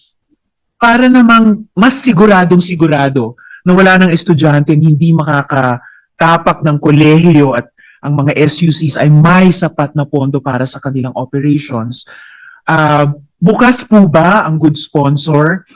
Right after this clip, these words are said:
sa isang proposed amendment at the proper time na idiretso na sa mga budget ng S U Cs ang kulang na three point three billion pesos na pondo para sa free higher education? Good Chair?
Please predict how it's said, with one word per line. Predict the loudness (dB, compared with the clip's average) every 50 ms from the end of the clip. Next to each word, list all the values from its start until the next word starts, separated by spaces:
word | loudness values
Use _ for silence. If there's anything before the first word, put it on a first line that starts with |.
| _ _ _ -12
sa | -6 -4
isang | -4 -2 -2 -2 -2 0 0 0 -2 -2
proposed | -4 -2 0 2 2 2 0 -2 -4
amendment | -4 -2 0 0 0 -2 -2 -2 -2 -2 -2 -2 -2
at | -4 -2 -2
the | -4 -6
proper | -4 -2 -4 -4 -4 -4 -4 -6 -6
time | -4 -6 -4 -4 -2 -2 -4 -4 -6 -10 _ -20 -20 -10 _ 0
na | 0 2 2 2 0 0 -2 -8 -16 _ _ _ 0
idiretso | 2 4 4 4 4 4 2 2 0 -2 -4 -2 0
na | 0 0 0 -2 -2 -4
sa | -4 -2 0 0
mga | 0 0 0 0
budget | 0 0 0 0 0 -2 -2 -4 -2 -4
ng | -4 -2
S | -2 -4 -4 -4 -4 -4
U | -4 -4
Cs | -2 -4 -2 -2 -2 -2 -2 -4 -6 -8 -10 -16 -20 -10 -4 0
ang | 2 2 2 2
kulang | 2 2 4 4 4 4 2 0 -2 -6 -12 -16 -20 _ _ _ _ _
na | -4 -4 -2
three | -2 0 0 0 0
point | 0 2 2 2 2 2
three | 2 0 0 2
billion | 2 2 2 4 4 2 0 0
pesos | 0 -2 -2 -4 -4 -6 -6 -6 -4
na | -6 -6
pondo | -4 -2 -2 0 0 0 -2 -2 -4
para | -2 -2 -4 -4 -4
sa | -6 -10 -12
free | -12 -10 -10 -8 -6
higher | -6 -6 -6 -6 -8
education? | -8 -10 -10 -12 -12 -12 -10 -10 -10 -10 -12 -14 -16 -16 -16 -16 -16 -18 -20 _ _ _ _ _ _ _ _ _ _ _ _ _ -20 -20
Good | -18
Chair? | -16 -16 -14 -14 -12 -12 -12 -14 -16